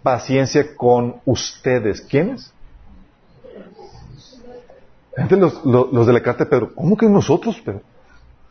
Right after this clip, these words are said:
Porque no quiere que nadie perezca, sino que todos se arrepientan. Pero el día del Señor vendrá como ladrón. Es en este tiempo, chicos, donde Israel,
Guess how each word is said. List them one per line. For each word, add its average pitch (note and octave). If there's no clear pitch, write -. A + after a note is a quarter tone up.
Porque B2+
no D3+
quiere D#3
que C3
nadie A2
perezca, G2
sino G#2+
que A2
todos A2+
se A2+
arrepientan. F#2
Pero G#2
el G2+
día B2
del C3+
Señor G#2+
vendrá F#2
como F2
ladrón. E2+
Es C#3+
en F3+
este C#3+
tiempo, D3+
chicos, D#3+
donde B2+
Israel, A#2